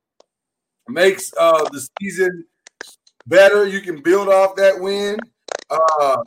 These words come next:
there's two in a row that they had that are pretty significant. And maybe Wake Forest is, is, is starting to find their groove. So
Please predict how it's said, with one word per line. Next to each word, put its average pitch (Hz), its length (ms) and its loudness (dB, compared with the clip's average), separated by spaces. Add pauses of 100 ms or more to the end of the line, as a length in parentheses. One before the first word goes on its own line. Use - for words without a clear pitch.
there's 160 180 -10
two 220 280 0
in 196 60 4
a 185 40 -2
row 190 300 0
that 180 120 -2
they 185 200 0
had 185 340 6
that 170 140 -4
are 156 160 -4
pretty 190 220 -4
significant. 190 680 -4 (340)
And 151 200 -6
maybe 233 340 2
Wake 226 320 4
Forest 226 380 4
is, 196 140 -10
is, 196 280 -2
is 190 140 -4 (180)
starting 202 260 -2
to - 140 -20
find 233 260 4
their 214 140 0
groove. 202 480 -6
So 175 220 -6